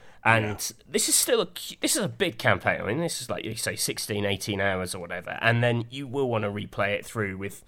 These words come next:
Speaker 1: New Game Plus and extra weapons and all this extra stuff. But the original was more impressive in, <laughs> in that sense than this.
Speaker 2: Hmm.
Speaker 1: Uh, and, you know, just no one's really doing that. Pretty much apart from Platinum, who basically are, like, still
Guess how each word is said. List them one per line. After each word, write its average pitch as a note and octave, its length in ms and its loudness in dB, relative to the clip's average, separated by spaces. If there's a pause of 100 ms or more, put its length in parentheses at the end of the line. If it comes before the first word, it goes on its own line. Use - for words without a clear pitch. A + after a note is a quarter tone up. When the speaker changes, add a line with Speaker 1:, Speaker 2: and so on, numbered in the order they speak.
(180)
Speaker 1:
New G2 140 -2
Game F#2 200 -4
Plus D#3 380 4
and F#2+ 240 -6
extra - 260 -6
weapons G2+ 460 0
and G2 80 -4
all G2+ 120 -2
this G2+ 200 -6 (240)
extra G2+ 260 -6
stuff. - 360 -6 (480)
But - 360 2 (140)
the C3 140 0
original A#2 460 0
was G2 260 -4 (280)
more G#2 240 2
impressive G#2 680 2 (260)
in, A2+ 180 2
<laughs> - 40 -10
in A2+ 220 0
that A2+ 180 6
sense - 440 4
than A2 200 0
this. - 360 2 (280)
Speaker 2:
Hmm. B2 280 0
Speaker 1:
Uh, A2+ 640 4 (120)
and, G#2+ 520 2 (240)
you - 300 -8
know, A#2 140 -2
just E3+ 260 -2
no F3+ 160 8
one's E3 240 0
really A2 200 0
doing B2+ 300 4
that. - 200 -4
Pretty F#3+ 220 2
much G3 200 2
apart D3+ 300 6
from - 100 -14
Platinum, F2 560 4 (300)
who B2 100 2
basically A2 580 4
are, A2+ 140 2
like, G2+ 260 -2
still G2+ 680 0